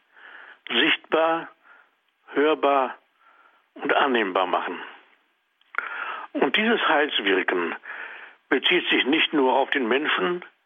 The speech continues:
sondern auf die gesamte Schöpfungsordnung. Theologie hat also auf Gott, den Menschen und auf die Schöpfung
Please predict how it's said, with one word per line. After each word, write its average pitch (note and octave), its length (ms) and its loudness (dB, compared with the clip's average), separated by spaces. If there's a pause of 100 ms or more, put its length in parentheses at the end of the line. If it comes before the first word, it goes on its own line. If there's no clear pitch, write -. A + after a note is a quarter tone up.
(760)
sondern C3+ 320 2
auf C3+ 320 2
die D3 140 0
gesamte C#3 760 0 (500)
Schöpfungsordnung. G#2+ 880 0 (1200)
Theologie E3 500 2
hat D#3+ 100 2
also C3+ 320 2
auf A#2+ 240 0
Gott, - 240 0 (1120)
den B2 160 2
Menschen E3+ 520 0 (1000)
und F#3+ 200 2
auf - 280 2
die D3 320 0 (720)
Schöpfung G#2+ 480 0